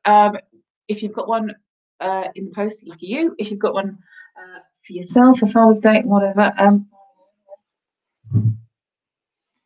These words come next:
so what we're gonna do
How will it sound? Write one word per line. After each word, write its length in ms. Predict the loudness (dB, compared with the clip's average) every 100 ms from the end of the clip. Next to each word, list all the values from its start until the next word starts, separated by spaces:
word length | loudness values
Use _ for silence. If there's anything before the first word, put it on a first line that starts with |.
| _ _ _ _ _ _ _ _ _ _ _ _ _ _ _ _ _
so 180 | -4 -4
what 220 | -4 -6
we're 60 | 0
gonna 120 | -2 0
do 420 | 2 4 2